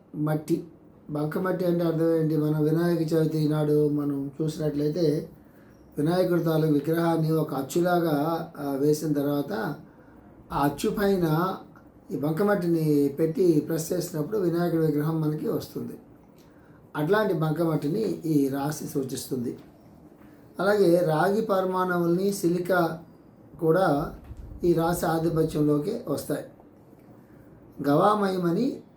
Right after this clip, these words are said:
గవాం అయినము అని ఒక యజ్ఞం ఉంది. ఆ యజ్ఞం కూడా ఈ రాశి కిందకే వస్తుంది. అట్లాగే మనం,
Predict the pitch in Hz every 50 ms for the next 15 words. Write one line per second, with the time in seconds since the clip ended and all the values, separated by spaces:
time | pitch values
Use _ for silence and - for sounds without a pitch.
0 | - - 135 139 143 156 165 170 175 175 175 156 156 156 160 156 151 147 147 147
1 | 156 196 226 220 180 151 147 143 139 139 143 165 170 151 139 131 123 117 135 170
2 | - - - - - - - - - - - - - - - - - - - -
3 | - - - 143 151 160 160 160 160 160 175 214 214 208 196 175 196 196 185 160
4 | 147 156 170 175 170 170 165 160 156 156 156 156 156 - 170 151 160 151 143 143
5 | 147 180 214 240 240 - - - - - - - - 143 139 - - 143 135 123
6 | - - - - - - - - - - - - - - - - - - - -
7 | - - - - 175 170 202 220 220 208 202 185 185 196 208 208 202 196 190 185
8 | 180 165 160 170 208 233 240